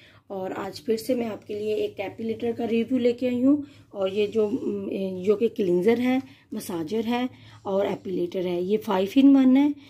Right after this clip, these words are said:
इससे पहले आपने अगर मेरी वीडियो को सब्सक्राइब नहीं किया तो काइंडली सब्सक्राइब कर लें, लाइक करें और शेयर करें ताकि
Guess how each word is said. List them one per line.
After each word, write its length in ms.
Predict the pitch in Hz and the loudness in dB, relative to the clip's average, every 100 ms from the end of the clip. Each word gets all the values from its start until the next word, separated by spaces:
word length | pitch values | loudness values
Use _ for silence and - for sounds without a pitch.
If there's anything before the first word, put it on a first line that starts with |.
| - _ _ 254 | -20 _ _ -12
इससे 240 | - 294 | -4 0
पहले 280 | 277 262 277 254 | 4 4 4 2
आपने 280 | 226 226 | 0 0
अगर 180 | 208 220 | 2 2
मेरी 200 | 220 214 202 | 2 0 -2
वीडियो 300 | 208 208 220 | -2 2 2
को 100 | 226 | 2
सब्सक्राइब 560 | 226 208 - 196 180 180 | -4 -6 -8 -4 -4 -4
नहीं 260 | 180 247 | -2 -2
किया 340 | 247 247 240 254 - _ | 0 0 0 -4 -12 _
तो 60 | 226 | -6
काइंडली 360 | 220 185 190 202 | -2 -2 -2 -2
सब्सक्राइब 520 | 220 - - 185 208 247 | -4 -6 -8 -6 -6 -2
कर 100 | 226 | 2
लें, 260 | 233 247 - _ - | 2 0 -6 _ -8
लाइक 320 | 190 190 202 | -4 -2 -4
करें 300 | 226 214 220 | -2 -2 -2
और 200 | 214 196 185 | -4 -6 -6
शेयर 300 | 190 190 - | -6 -6 -6
करें 220 | 208 220 - - - | -4 -4 -6 -14 -8
ताकि 240 | 202 240 | -6 -4